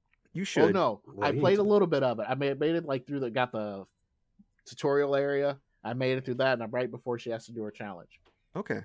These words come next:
Speaker 2: And that was the <laughs> last time I played Horizon. Not that I don't like it. It's fun. It looks great. It, it's great. It feels great. I like it. I just, I play M M Os, man. <laughs>
Speaker 1: Yeah.
Speaker 3: Mm.
Speaker 1: Yeah, if it's not your type of game, I get it.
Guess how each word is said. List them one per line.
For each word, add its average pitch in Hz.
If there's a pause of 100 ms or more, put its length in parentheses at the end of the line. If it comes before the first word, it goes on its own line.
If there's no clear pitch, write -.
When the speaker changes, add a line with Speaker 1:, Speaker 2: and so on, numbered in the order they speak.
(160)
Speaker 2:
And 123
that 123
was 123
the 113
<laughs> 123
last -
time 123
I 139
played 139
Horizon. 131 (680)
Not 160
that 247
I 185
don't 160
like 180
it. 123
It's 143
fun. 190
It 139
looks 185
great. 156 (180)
It, 135
it's 143
great. 190
It -
feels 208
great. 208
I 151
like 202
it. -
I 123
just, 123 (400)
I 214
play 240
M 214
M 180
Os, 180
man. 120 (100)
<laughs> -
Speaker 1:
Yeah. 117
Speaker 3:
Mm. 113 (500)
Speaker 1:
Yeah, 254
if 202
it's 208
not 233
your 180
type 131
of 113
game, 104
I 90
get 87
it. 90